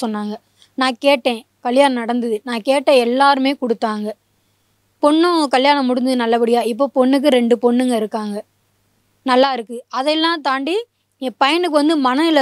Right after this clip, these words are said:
சரியில்லாம ஏற்கனவே ஒரு தடவை போய் வெளியில போய் பார்த்தோம், சரியாயிருச்சு. திருப்பி ரெண்டாவது முறை வந்தப்ப நான் இங்கே தான் கூப்பிட்டு வந்தேன். இங்கே கூப்பிட்டு வந்து அவனை ஹாஸ்பிட்டல் போய் பார்த்தப்போ வந்து, "நீங்க என்ன ரெகுலரா ஆயுசுக்கும் மாத்திரை எடுத்துக்கோன்னு" சொல்லி சொல்லிட்டாங்க. ஆனா நான் நம்பல.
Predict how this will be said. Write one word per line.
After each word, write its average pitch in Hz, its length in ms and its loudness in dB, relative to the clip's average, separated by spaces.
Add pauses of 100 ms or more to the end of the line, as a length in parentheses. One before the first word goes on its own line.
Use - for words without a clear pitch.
சரியில்லாம 247 460 0
ஏற்கனவே 262 460 2
ஒரு 240 200 4
தடவை 233 360 2
போய் 240 200 2
வெளியில 240 280 0
போய் 233 200 0
பார்த்தோம், 226 540 -4
சரியாயிருச்சு. 233 600 -2 (100)
திருப்பி 330 300 0
ரெண்டாவது 269 340 2
முறை 240 220 -4
வந்தப்ப 220 340 -8 (560)
நான் 277 120 2
இங்கே 269 200 2
தான் 302 180 0
கூப்பிட்டு 247 280 -12
வந்தேன். 220 300 -10
இங்கே 240 140 -10
கூப்பிட்டு 262 200 -4
வந்து 339 160 0
அவனை 262 240 -2
ஹாஸ்பிட்டல் 262 560 -2
போய் 247 200 0
பார்த்தப்போ 220 520 -2
வந்து, 277 220 2 (220)
"நீங்க 233 200 -2
என்ன 220 180 -4 (180)
ரெகுலரா 330 460 2 (500)
ஆயுசுக்கும் 320 580 0
மாத்திரை 262 360 0
எடுத்துக்கோன்னு" 247 400 -2
சொல்லி 240 160 -2
சொல்லிட்டாங்க. 220 540 -4 (160)
ஆனா 233 240 -2
நான் 240 320 -2
நம்பல. 240 300 0